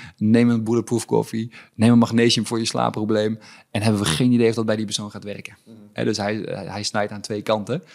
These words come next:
Speaker 1: Eh, waar we gewoon, ja, daarin altijd wel, wel kritisch mogen zijn en kijken wat het beste effect geeft. Maar ik voel wel je ding als ik op een verjaardag zeg: iemand heeft ziekte van Crohn, en ik begin net te vertellen over iemand die we samen met een specialist medicatievrij hebben geholpen. En die voelt zich weer de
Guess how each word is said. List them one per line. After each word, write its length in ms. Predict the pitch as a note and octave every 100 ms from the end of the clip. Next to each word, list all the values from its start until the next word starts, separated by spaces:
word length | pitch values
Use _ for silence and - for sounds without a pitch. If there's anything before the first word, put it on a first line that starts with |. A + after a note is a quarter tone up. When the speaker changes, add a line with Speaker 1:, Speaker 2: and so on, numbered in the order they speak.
| - _ -
Speaker 1:
Eh, 160 | G2+ G2+
waar 200 | G#2 G#2+
we 60 |
gewoon, 520 | G2+ G#2 G#2 G#2+ G#2 - _ _ -
ja, 260 | G#2 F#2
daarin 300 | E2 G2 G2+
altijd 220 | G2+ G#2 G2+
wel, 280 | G#2 G2+ -
wel 120 | G#2
kritisch 340 | G2+ A2 - -
mogen 220 | G#2 G2+
zijn 120 | G2+
en 60 | G2+
kijken 200 | G2 G2
wat 100 | G2+
het 100 | -
beste 180 | G2+ F#2+
effect 240 | - G2
geeft. 240 | - -
Maar 120 | - A2
ik 100 | A2+ -
voel 360 | - - D3+ C3+
wel 220 | C3 B2+
je 260 | A#2+ A#2+ A2+
ding 220 | B2 A#2
als 120 | A2+
ik 80 | A#2+
op 60 | G#2+
een 60 |
verjaardag 440 | G#2 A#2 A#2+ A#2 -
zeg: 220 | A#2+ A2
iemand 220 | A2+ G#2+
heeft 180 | A2+ A2
ziekte 200 | A2+ -
van 140 | G#2+
Crohn, 380 | G#2 A2 A2 G#2+ - - -
en 100 | G#2+
ik 100 | G#2+
begin 280 | G2+ A#2 G#2+
net 140 | A#2
te 60 | A#2
vertellen 380 | G#2 A#2 G#2+ G2+
over 280 | A2+ G#2+ A2
iemand 440 | C3 A#2+ A2 G#2+ - - -
die 100 | G2+
we 60 |
samen 280 | - A#2+ A2+
met 100 | A2
een 60 | A2
specialist 500 | A2+ A2 - A2 A2
medicatievrij 840 | G#2+ G2+ - - G#2 - A#2 A#2
hebben 180 | A2+ G#2+
geholpen. 280 | G#2+ A2 G#2+
En 60 |
die 100 | G2+
voelt 180 | - A2
zich 140 | A#2
weer 420 | G#2+ A2+ G#2+ -
de 80 | -